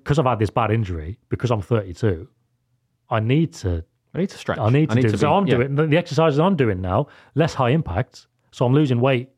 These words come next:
Speaker 1: at a slower rate, and I'm getting fit at a slower rate than I was before, but I'm doing more stretches, and I'm protecting my joints more, because, like, I need to." That's the reality. To be honest, I wish I'd known that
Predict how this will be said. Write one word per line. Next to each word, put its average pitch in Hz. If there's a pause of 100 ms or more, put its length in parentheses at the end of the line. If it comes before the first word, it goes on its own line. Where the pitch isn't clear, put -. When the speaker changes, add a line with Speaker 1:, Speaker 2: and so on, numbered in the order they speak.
(140)
Speaker 1:
at 104
a 101
slower 101
rate, 101
and 95
I'm 101 (540)
getting 98
fit 147
at 95
a 90
slower 92
rate 104
than 95
I 92
was 104
before, 98 (340)
but 123
I'm 113
doing 135
more 117
stretches, 127 (300)
and 110
I'm -
protecting 117
my 101
joints 131
more, 80 (640)
because, 113
like, 107 (340)
I 104
need 151
to." - (560)
That's 110
the 107
reality. 107
To 85
be 131
honest, 123
I 110
wish 117
I'd 104
known 101
that 92